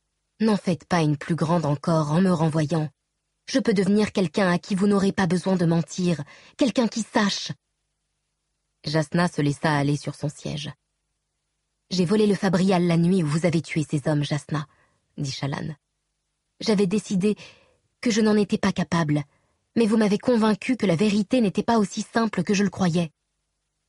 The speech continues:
Vous avez ouvert en moi une boîte pleine de tempêtes. J'ai commis une erreur.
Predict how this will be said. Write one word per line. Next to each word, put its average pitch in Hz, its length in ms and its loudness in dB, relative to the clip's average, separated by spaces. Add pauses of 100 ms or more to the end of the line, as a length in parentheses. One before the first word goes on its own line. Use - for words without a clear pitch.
(120)
Vous 220 180 2
avez 233 160 2
ouvert 220 300 2
en 208 60 4
moi 220 180 4
une 185 140 4
boîte 190 320 0
pleine 208 240 0
de 190 80 2
tempêtes. 170 600 -4 (720)
J'ai 214 200 -2
commis 175 260 2
une 151 80 2
erreur. 151 460 -2